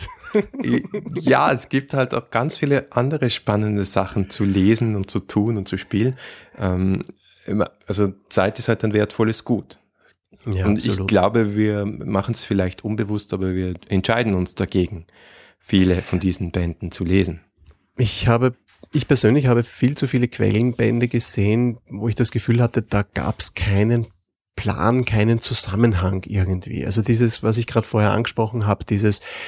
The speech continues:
Speaker 1: Zusammentragen von, von sinnlosen, unverknüpften Informationen aus völlig unterschiedlichen Blickrichtungen, die für mich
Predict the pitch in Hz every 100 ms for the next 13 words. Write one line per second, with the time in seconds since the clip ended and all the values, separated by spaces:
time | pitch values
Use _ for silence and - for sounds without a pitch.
0 | - - - 104 92 110 135 107 101 113
1 | 127 - - 113 113 - 113 107 - -
2 | _ - - - 117 139 156 113 123 139
3 | 131 - 123 165 147 - 123 143 - -
4 | 127 127 131 123 117 - 104 95 120 143
5 | 151 151 - 107 110 - - - - -
6 | - 113 113 131 - 127 131 143 131 131
7 | 131 131 120 - 123 - - 139 - 127
8 | 127 131 120 120 123 117 117 -